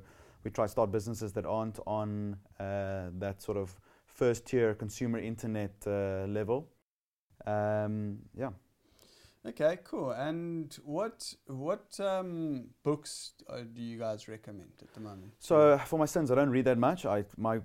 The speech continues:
Speaker 1: every year my goal's like, "Cool, I'm gonna read lots."
Speaker 2: <laughs>
Speaker 1: And I bought my Kindle, and it's just like I never use it. But something, a book that I really enjoyed was Ben Horowitz's book, The Hard Things About the Really Hard Things. And it's about how him and Mark Andreessen,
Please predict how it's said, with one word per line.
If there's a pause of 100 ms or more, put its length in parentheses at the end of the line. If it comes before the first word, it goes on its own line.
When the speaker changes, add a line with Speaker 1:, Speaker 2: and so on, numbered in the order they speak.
(100)
Speaker 1:
every
year
my
goal's
like,
"Cool,
I'm
gonna
read
lots."
Speaker 2:
<laughs>
Speaker 1:
And
I
bought
my
Kindle,
and
it's
just
like
I
never
use
it.
But (360)
something,
a
book
that
I
really
enjoyed
was
Ben
Horowitz's
book,
The
Hard
Things
About
the
Really
Hard
Things. (480)
And
it's
about
how
him
and
Mark
Andreessen,